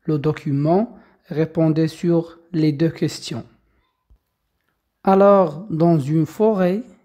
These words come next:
existe une distribution des plantes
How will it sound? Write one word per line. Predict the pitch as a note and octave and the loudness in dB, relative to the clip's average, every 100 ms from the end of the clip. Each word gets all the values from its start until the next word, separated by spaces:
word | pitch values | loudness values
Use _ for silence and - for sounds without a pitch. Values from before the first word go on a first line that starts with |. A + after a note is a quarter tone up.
| _ F#3 | _ 0
existe | F#3 D3 D3+ A3 A#3 - - | 0 0 -2 0 0 -2 -6
une | F#3 F3+ | 0 0
distribution | E3 G3 - G3+ F3 F3+ - G3 F3+ | 0 -6 -4 -4 -2 -4 -2 0 0
des | D3 D#3+ | 0 -4
plantes | - F3 F3+ G3 G3+ G#3+ A3 | -2 0 2 2 2 0 -4